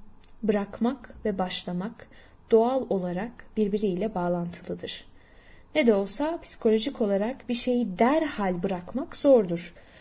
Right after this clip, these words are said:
Özellikle de beynimizin kimyasını etkileyen yemek, seks, haplar veya video oyunları gibi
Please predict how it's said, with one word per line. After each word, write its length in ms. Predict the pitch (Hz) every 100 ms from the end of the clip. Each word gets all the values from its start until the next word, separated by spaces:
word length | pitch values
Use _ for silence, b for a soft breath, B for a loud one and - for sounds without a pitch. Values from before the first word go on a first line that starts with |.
| B
Özellikle 580 | - 214 214 247 - 262
de 140 | 240
beynimizin 520 | 214 208 220 233 233 285
kimyasını 720 | - 226 208 202 202 - 285
etkileyen 760 | 233 - 208 190 185 185 233
yemek, 540 | 220 208 190 185 190 - b b
seks, 540 | - 233 196 - -
haplar 760 | - - 226 220 208 185 190 - -
veya 320 | 196 185 185
video 320 | 247 269 277
oyunları 380 | 220 180 180 170
gibi 380 | 170 175 202